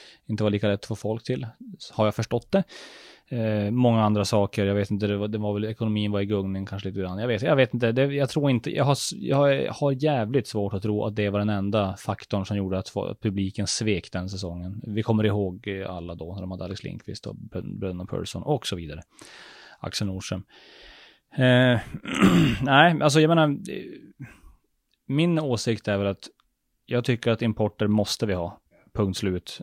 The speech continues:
Eh, men att det kanske ska vara mer en krydda som ger laget den där extra nivån som inte svenskarna har, typ, eh, Brandon Rosell.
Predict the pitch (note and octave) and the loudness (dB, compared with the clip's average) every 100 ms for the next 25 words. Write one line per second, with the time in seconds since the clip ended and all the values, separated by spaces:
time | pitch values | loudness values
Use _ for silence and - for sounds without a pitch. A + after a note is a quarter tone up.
0 | _ A2 G#2 G2+ G#2 A2 G#2+ - G#2 A2 | _ -6 -2 0 4 4 2 0 0 0
1 | G2+ G#2 - G#2 G2 G2+ G2+ G2+ G2 - | 0 -4 0 2 2 2 0 0 -2 -2
2 | A2+ G2+ G2+ G#2+ G#2 G#2 G2+ G2 G2 - | 0 2 0 2 2 2 2 2 0 -4
3 | - G2 G2 G#2 - G#2+ G2+ G2+ G#2 G2+ | -6 -2 -2 -2 -2 -2 2 2 2 0
4 | G2+ F#2+ G2 - - G2+ F#2+ G#2+ G2+ A2 | 0 -2 -4 -6 -2 -2 -2 -2 0 2
5 | A2 A2+ G#2+ - G#2+ F#2+ - G#2 G2+ F#2 | 2 2 0 -2 -2 -2 -2 -2 -2 -4
6 | - - - - - - A2 G2 F#2 - | -16 -20 -20 -20 -12 2 4 4 0 0
7 | A2 A#2+ | 0 0